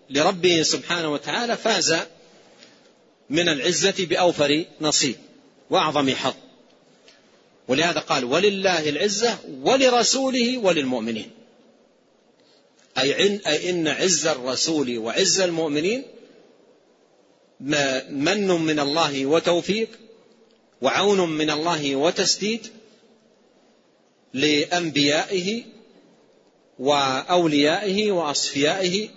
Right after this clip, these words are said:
وعباده المؤمنين. "ولله العزة ولرسوله وللمؤمنين". فالله هو العزيز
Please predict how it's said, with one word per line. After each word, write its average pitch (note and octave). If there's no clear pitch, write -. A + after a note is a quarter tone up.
وعباده D#3
المؤمنين. A2
"ولله C#3
العزة A#2+
ولرسوله D3+
وللمؤمنين". G#2
فالله D#3
هو D3+
العزيز C#3